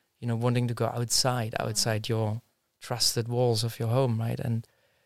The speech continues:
Speaker 1: in Berlin, for example, it's the landscape, it's the architecture. Like, in London, sadly, everything either looks like a bank or a Victorian building. And these are just times, they don't exist in my memories,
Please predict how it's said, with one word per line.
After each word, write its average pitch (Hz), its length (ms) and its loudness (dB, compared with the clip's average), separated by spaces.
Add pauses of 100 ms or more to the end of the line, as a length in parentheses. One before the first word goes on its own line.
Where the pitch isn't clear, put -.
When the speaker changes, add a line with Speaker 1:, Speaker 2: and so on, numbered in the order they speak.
(540)
Speaker 1:
in 123 140 2
Berlin, 131 260 4
for 123 180 -2
example, 120 380 0
it's 120 220 0
the 120 60 0
landscape, - 480 -2
it's 113 120 -8
the - 100 -4
architecture. 123 680 -2 (100)
Like, 131 200 -10
in 123 100 -8
London, 143 340 0
sadly, 131 560 2 (680)
everything 151 380 2
either 139 220 0
looks 123 220 0
like 113 160 -2
a 110 40 -2
bank 113 440 0 (100)
or 110 400 0 (420)
a 127 60 -4
Victorian 110 600 0
building. 110 400 -2 (480)
And 131 100 2
these 131 160 2
are 131 80 0
just - 320 2 (240)
times, 147 520 0
they 139 120 0
don't 143 340 2 (100)
exist 127 480 0
in 127 360 2 (140)
my 117 200 0
memories, 135 540 0